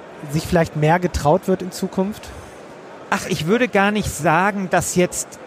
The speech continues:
Speaker 2: wenn wir zur Politik im Spiel reden, dass da das auch im Mainstream jetzt so krass avers wäre. Da hat sich schon was getan. Also wenn wir uns jetzt mal anschauen, sowas wie The Witcher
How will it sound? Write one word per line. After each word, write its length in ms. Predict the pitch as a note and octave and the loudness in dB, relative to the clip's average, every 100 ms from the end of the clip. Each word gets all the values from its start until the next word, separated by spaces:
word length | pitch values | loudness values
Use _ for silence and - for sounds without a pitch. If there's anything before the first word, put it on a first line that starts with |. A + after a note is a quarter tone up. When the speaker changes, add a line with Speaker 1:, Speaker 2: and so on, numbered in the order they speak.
| - | -4
Speaker 2:
wenn 140 | D3+ E3 | 0 2
wir 100 | E3 | 2
zur 220 | D3+ D#3 | 2 0
Politik 420 | - D3+ - G#3 | 2 2 2 0
im 140 | G3 | 0
Spiel 720 | D#3 - - E3+ F3+ F3 F3 D#3+ - - - - - | -4 -6 -2 2 4 4 4 0 -6 -18 -18 -14 -6
reden, 420 | C3+ C#3+ F3 E3+ | -2 0 0 0
dass 300 | E3+ D3 - - | 2 2 0 -2
da 400 | D3 C#3 E3+ F3 | 2 4 4 4
das 380 | E3 - - - - | 2 0 -8 -8 0
auch 240 | D#3 C#3 | 0 2
im 220 | D3 D3 | -2 0
Mainstream 680 | D3 D3 E3+ E3 - D3 D3 | 2 4 2 0 -2 0 2
jetzt 420 | D3 - - A#2 | 0 0 -4 -2
so 200 | A2+ D#3+ D3+ - B2+ | 2 4 2 -4 -2
krass 440 | C#3 D3 - - | 0 2 0 -2
avers 920 | - C3+ G#2+ C3 B2 C3 C#3 - - - - - - - - - A2 G#2 | 0 -2 0 2 4 4 4 2 -2 -2 -12 -20 -20 -20 -20 -16 -8 0
wäre. 800 | D3 C#3 D3 D3+ A2+ G#2+ G2 F#2 - - - - - - - | 2 4 4 4 0 -4 -6 -8 -14 -18 -18 -18 -20 -20 -2
Da 120 | D#3 | 2
hat 160 | D3+ - | 2 2
sich 240 | - E3 | 0 0
schon 320 | - D3+ G#3+ F#3 | 2 4 4 4
was 240 | E3+ - | 2 0
getan. 640 | E3 - A2+ B2 D3+ D#3 | -4 -4 -4 0 2 2
Also 300 | C#3+ C3+ C#3+ | 0 0 2
wenn 180 | C3 F#3 | 2 2
wir 140 | G#3 F3+ | 2 2
uns 140 | D#3+ | 0
jetzt 200 | D#3 - | -4 0
mal 220 | C#3+ C#3+ | 2 2
anschauen, 760 | C#3+ F#3 - F#3 E3 E3+ D#3+ D#3+ B2 | 2 0 2 4 6 4 2 -4 -4
sowas 480 | C3+ D#3 D#3 - | 2 4 2 0
wie 280 | C3+ D3 D3 | 2 4 4
The 160 | D3+ C#3 | 4 4
Witcher 520 | C#3+ - D3+ C3 B2 | 4 2 2 4 2